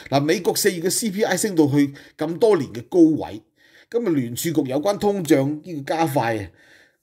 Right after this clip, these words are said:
佢話只係暫時性嘅情況呢，呢個講法呢，基本上係受到挑戰㗎啦。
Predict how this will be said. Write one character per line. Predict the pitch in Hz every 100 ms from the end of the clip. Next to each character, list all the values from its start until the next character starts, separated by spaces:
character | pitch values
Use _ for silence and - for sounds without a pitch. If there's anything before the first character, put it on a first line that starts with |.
| -
佢 | 135 147 156
話 | 135
只 | 135
係 | 190 131
暫 | 120 117
時 | -
性 | 107 135
嘅 | 135
情 | 135 98
況 | 98 120 135
呢， | 156
呢 | 170
個 | 139
講 | - 120
法 | 147 127
呢， | 139 139
基 | 151
本 | 170
上 | 151 123
係 | 104
受 | 101
到 |
挑 | 110 160
戰 | 139 117 104
㗎 | 101
啦。 | 101